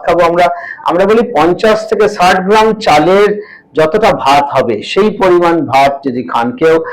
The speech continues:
তার সঙ্গে সবজি থাকে, ডাল থাকে, মাছ থাকে বা মাংস থাকে বা ডিম খেতে পারেন, তাহলে তাতে কোনো আপত্তি নেই। কেউ, কেউ অন্য কিছুও খেতে পারেন, যেমন ওটস খেতে পারেন, ডালিয়া খেতে পারেন, বা কেউ রুটি খেতে পারেন,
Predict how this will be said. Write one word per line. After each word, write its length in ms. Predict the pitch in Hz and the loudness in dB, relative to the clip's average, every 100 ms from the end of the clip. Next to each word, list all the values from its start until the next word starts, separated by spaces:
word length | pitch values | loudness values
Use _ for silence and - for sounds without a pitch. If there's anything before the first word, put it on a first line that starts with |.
| - - | -12 -4
তার 140 | 147 | -2
সঙ্গে 260 | 139 151 131 | 0 -2 -2
সবজি 340 | 143 131 147 160 | 0 -2 -2 -2
থাকে, 280 | 143 143 | 0 0
ডাল 340 | 131 120 131 151 | -2 0 0 0
থাকে, 320 | 147 139 135 | 0 0 -2
মাছ 380 | 113 117 139 - | -2 -4 -6 -4
থাকে 260 | 151 - | -4 -2
বা 140 | 143 120 | 0 -2
মাংস 320 | 113 135 139 | -2 -6 -4
থাকে 340 | 156 139 135 | -2 -2 -2
বা 120 | 127 113 | -4 -4
ডিম 280 | 113 165 | -4 -4
খেতে 220 | 156 160 143 | -4 -4 -2
পারেন, 300 | 143 147 147 - - - | 0 0 -2 -10 -12 -6
তাহলে 500 | 151 147 196 208 208 - - - | 0 2 2 0 -4 -14 -20 -6
তাতে 220 | - 208 196 | -2 0 0
কোনো 200 | 165 185 | 0 0
আপত্তি 440 | - - - 123 | -2 -4 -6 -6
নেই। 280 | 113 104 101 _ _ _ - | -6 -8 -12 _ _ _ -4
কেউ, 340 | 180 175 - | 0 0 -2
কেউ 180 | 220 214 | 0 2
অন্য 240 | 185 214 | 2 0
কিছুও 280 | 214 220 240 | 0 0 2
খেতে 240 | 240 226 220 | 2 0 2
পারেন, 320 | 214 220 214 | 2 2 2
যেমন 280 | 175 160 151 | 2 2 0
ওটস 340 | - 123 143 - | 0 -2 -2 -2
খেতে 260 | 180 185 | 0 2
পারেন, 440 | 180 185 180 - 113 | 2 2 0 -4 -2
ডালিয়া 380 | 123 127 165 | -2 2 2
খেতে 260 | 180 180 190 | 0 0 0
পারেন, 420 | 180 180 190 185 - _ _ - | 2 2 0 -4 -16 _ _ -6
বা 180 | 147 143 | 0 0
কেউ 320 | - 185 165 | 2 2 0
রুটি 280 | 113 131 202 | 0 -4 -2
খেতে 280 | 202 202 185 | -2 0 0
পারেন, 320 | 185 196 190 | 2 0 -2